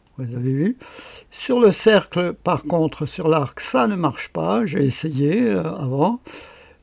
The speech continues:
Euh, non, je peux aller sur le point, bien sûr, mais je vais revenir ici. Voilà. Donc, j'ai créé, vous avez vu, rapidement une géométrie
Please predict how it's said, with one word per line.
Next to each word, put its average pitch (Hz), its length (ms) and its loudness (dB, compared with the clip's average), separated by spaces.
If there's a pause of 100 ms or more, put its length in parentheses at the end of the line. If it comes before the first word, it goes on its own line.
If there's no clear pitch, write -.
Euh, 127 200 -2
non, 135 200 2
je - 60 -6
peux 131 120 -10
aller 123 140 -8
sur 117 180 -12
le 110 80 -8
point, 185 280 -6
bien 131 180 -2
sûr, 196 400 -8
mais 147 180 0
je 131 140 -6
vais 135 120 -8
revenir 113 400 -8
ici. 190 380 -6 (240)
Voilà. - 200 -4 (520)
Donc, 196 280 4
j'ai 190 460 2
créé, 175 560 2 (320)
vous 156 140 -2 (320)
avez 139 180 0
vu, 190 360 0
rapidement 160 840 0
une 151 140 2
géométrie 139 680 -2